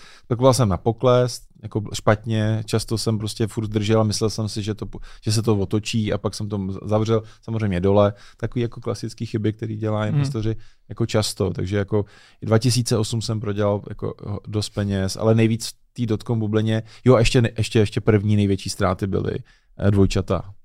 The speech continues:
Speaker 1: To jsem si myslel, to jsem prostě jako nevěděl, co dělat.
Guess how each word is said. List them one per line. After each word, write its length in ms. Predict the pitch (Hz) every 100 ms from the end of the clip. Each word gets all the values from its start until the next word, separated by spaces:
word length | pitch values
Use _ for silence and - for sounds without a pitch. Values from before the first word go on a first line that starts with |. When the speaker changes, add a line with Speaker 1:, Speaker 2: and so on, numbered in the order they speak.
| _
Speaker 1:
To 100 | 110
jsem 120 | 113
si 120 | 117
myslel, 420 | 117 104 117 107 107 _
to 100 | 110
jsem 180 | 120
prostě 260 | 113 107 -
jako 400 | 110 104 117 104 - _ _ _ _
nevěděl, 380 | 113 120 127 123
co 160 | -
dělat. 240 | 107 90